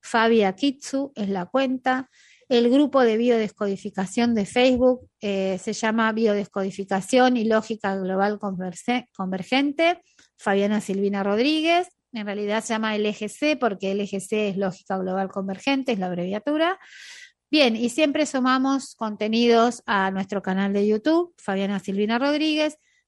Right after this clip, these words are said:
y en los podcasts de Anchor, Spotify, eh, Google, van a encontrar, eh, Fabiana Silvina Rodríguez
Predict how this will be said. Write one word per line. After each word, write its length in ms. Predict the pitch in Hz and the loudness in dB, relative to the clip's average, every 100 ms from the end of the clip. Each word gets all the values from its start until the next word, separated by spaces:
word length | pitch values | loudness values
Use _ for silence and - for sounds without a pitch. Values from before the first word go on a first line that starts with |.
| - | -2
y 100 | 302 | 0
en 140 | 302 | 2
los 180 | 311 302 | 0 -2
podcasts 720 | 330 320 - - 285 285 - | -2 -2 -4 -4 -4 -6 -12
de 120 | - 220 | -8 -4
Anchor, 420 | 233 233 240 226 | -2 -2 -6 -6
Spotify, 880 | 214 233 226 233 - 233 226 233 233 | -4 -2 -2 -4 0 2 4 2 -2
eh, 520 | - 202 190 185 180 185 | -8 -8 -6 -6 -6 0
Google, 540 | 240 247 240 240 240 240 - - _ | 2 4 6 6 4 -4 -18 -20 _
van 180 | - 226 | 0 2
a 60 | 233 | 2
encontrar, 720 | 226 220 220 226 220 220 226 - | 0 -2 -2 2 2 2 -4 -8
eh, 320 | 220 196 196 | -6 -4 -4
Fabiana 500 | - 202 202 208 208 | 0 2 2 2 0
Silvina 440 | 196 190 196 196 190 | -2 -4 -2 -2 -2
Rodríguez 720 | 190 185 185 190 190 202 | -2 -2 -2 -2 -2 -6